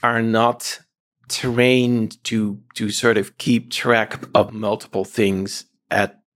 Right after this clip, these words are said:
the same time. Like, obviously, you can walk and chew gum at the same time because they're both activities that require only a little bit of your conscious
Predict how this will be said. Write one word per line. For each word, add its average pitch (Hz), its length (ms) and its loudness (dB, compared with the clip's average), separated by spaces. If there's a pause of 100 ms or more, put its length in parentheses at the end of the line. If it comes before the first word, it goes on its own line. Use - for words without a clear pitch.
(280)
the 90 140 0
same 85 360 -4
time. - 480 -8 (540)
Like, 113 380 0
obviously, 160 560 2
you 123 180 2
can 117 260 -4
walk 127 300 0
and 110 140 -6
chew 110 260 -4
gum 107 260 0
at 92 120 -8
the 95 80 -6
same 90 320 -8
time 85 420 -12 (840)
because 120 420 0
they're 120 140 4
both 123 600 0 (600)
activities 117 720 -2
that 104 260 -2 (560)
require 127 760 0
only 123 360 0
a 107 80 0
little 120 260 -2
bit 110 400 -2
of 101 200 -8
your 98 160 -10
conscious 123 840 -6